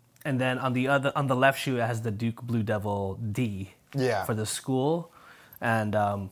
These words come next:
Speaker 1: I don't know if a pair was gifted to, to the women's and the men's, uh, N C double A teams, but, uh, when we saw this, I immediately sent it to <laughs> Julian.
Speaker 2: Um,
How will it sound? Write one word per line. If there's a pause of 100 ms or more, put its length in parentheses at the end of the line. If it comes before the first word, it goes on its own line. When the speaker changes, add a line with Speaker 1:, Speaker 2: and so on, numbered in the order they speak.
(100)
Speaker 1:
I
don't
know (680)
if
a
pair
was
gifted (220)
to, (640)
to (240)
the
women's
and
the
men's, (520)
uh,
N
C
double
A
teams, (580)
but,
uh,
when
we
saw
this,
I (260)
immediately
sent
it
to
<laughs>
Julian. (680)
Speaker 2:
Um,